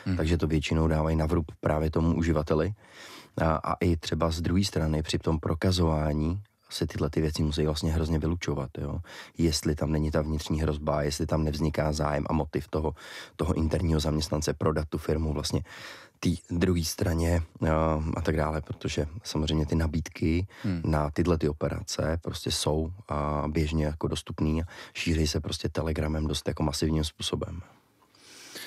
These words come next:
Speaker 1: Se ještě vrátím vlastně o kousíček. A, poznám já jako běžný uživatel, že se někdo pohybuje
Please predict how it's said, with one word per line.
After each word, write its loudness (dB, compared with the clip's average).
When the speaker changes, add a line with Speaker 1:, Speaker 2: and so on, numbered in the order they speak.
Speaker 1:
Se -2
ještě 2
vrátím 0
vlastně 2
o 4
kousíček. -2
A, -2
poznám 4
já 4
jako 2
běžný 2
uživatel, 0
že -4
se 2
někdo 2
pohybuje 0